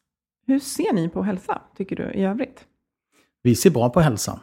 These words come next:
Speaker 1: Mm.
Speaker 2: Eh,
Speaker 1: Härligt
Speaker 2: och
Speaker 1: att höra. Ja.
Speaker 2: Ja, ja. Nej, men vi, eh, hälsa är ju ett ganska stort begrepp egentligen.
Speaker 1: Mm.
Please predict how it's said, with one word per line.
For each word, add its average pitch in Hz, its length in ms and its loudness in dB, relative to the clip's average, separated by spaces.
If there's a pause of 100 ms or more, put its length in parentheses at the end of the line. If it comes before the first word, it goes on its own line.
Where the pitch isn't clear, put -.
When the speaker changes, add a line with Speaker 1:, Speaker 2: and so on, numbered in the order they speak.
(100)
Speaker 1:
Mm. 240 220 2
Speaker 2:
Eh, 101 640 0
Speaker 1:
Härligt 180 320 2
Speaker 2:
och 185 60 0
Speaker 1:
att 160 40 2
höra. 147 140 0
Ja. 165 340 8 (180)
Speaker 2:
Ja, 294 80 6 (140)
ja. 107 200 0 (720)
Nej, 127 260 8
men 135 260 6
vi, 127 340 4
eh, 131 200 4 (180)
hälsa 110 340 0
är 120 40 2
ju 120 60 2
ett 120 80 -10
ganska 113 260 -2
stort - 260 -8
begrepp - 400 -8
egentligen. 107 340 -6 (220)
Speaker 1:
Mm. 220 140 4